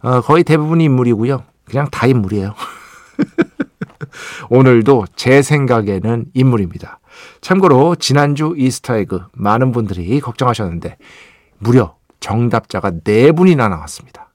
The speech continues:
크으, 저도 시겁했거든요. <laughs> 그분들 중에 절반 정도는 제가, 아, 추첨 통해서, 어, 비의 성수 보내드릴 예정이니까요. 조금만 기다려주시기 바라고요.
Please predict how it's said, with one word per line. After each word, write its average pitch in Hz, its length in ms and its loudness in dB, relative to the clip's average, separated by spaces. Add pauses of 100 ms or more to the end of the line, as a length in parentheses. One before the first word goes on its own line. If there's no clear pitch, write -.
(140)
크으, - 100 -10 (1700)
저도 123 240 -8 (280)
시겁했거든요. 175 640 -2
<laughs> - 60 -8 (2750)
그분들 156 380 4
중에 127 340 0 (220)
절반 160 440 4
정도는 120 360 -2
제가, 104 340 -4 (140)
아, 101 140 -10
추첨 - 280 -4
통해서, 117 560 -4 (280)
어, 98 180 -8
비의 127 280 4
성수 113 260 -4
보내드릴 113 460 -2
예정이니까요. 95 680 -4 (120)
조금만 117 360 -2
기다려주시기 110 680 -2
바라고요. 98 400 -4